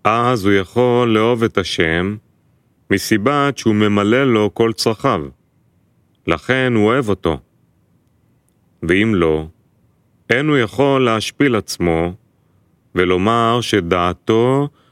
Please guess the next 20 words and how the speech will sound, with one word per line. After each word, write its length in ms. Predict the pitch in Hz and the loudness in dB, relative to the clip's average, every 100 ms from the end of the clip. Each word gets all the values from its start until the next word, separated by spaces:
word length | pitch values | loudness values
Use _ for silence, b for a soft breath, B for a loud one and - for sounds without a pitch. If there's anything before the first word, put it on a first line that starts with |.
| b | b
לא 140 | 104 117 | -2 0
שווה 360 | - 117 113 | -2 0 -2
כלום. 400 | 110 110 104 73 64 _ _ _ _ _ _ _ _ _ _ _ - | -2 0 0 -2 -10 _ _ _ _ _ _ _ _ _ _ _ -4
אלא 180 | 95 87 | -2 0
האדם 800 | 85 85 82 110 113 113 110 110 - _ _ _ 104 | -2 -2 -2 0 0 0 -2 -6 -12 _ _ _ -2
מתרחק 640 | 104 - 110 - 151 - | 0 0 -4 -2 -4 -2
אז 160 | 110 87 | -4 -2
מהשם, 760 | 95 87 - 98 90 90 92 92 _ _ _ _ _ _ - | 0 -2 -2 -2 0 -2 -6 -12 _ _ _ _ _ _ -8
ואומר 720 | 80 85 87 101 113 110 113 117 _ _ _ _ - | -2 0 2 0 0 0 -2 -6 _ _ _ _ -4
שאינו 480 | 113 107 127 151 | 0 0 0 -2
כדאי 580 | - 120 107 135 131 131 | -2 -2 0 0 0 0
לעבוד 480 | 110 101 98 120 123 | 2 2 2 0 0
את 160 | 120 104 | -2 -2
השם, 640 | - 110 110 127 143 156 - _ _ _ _ - | -2 -2 0 0 0 -2 -8 _ _ _ _ -4
אם 180 | 107 104 | 0 0
אין 180 | 131 131 | 0 0
השם 680 | 107 - 131 131 131 135 127 _ | 0 0 0 0 0 -2 -6 _
ממלא 440 | 98 104 104 117 127 | -2 0 2 2 0
את 120 | 113 | 0
רצונו. 480 | 104 - 104 110 | -4 -2 -2 -2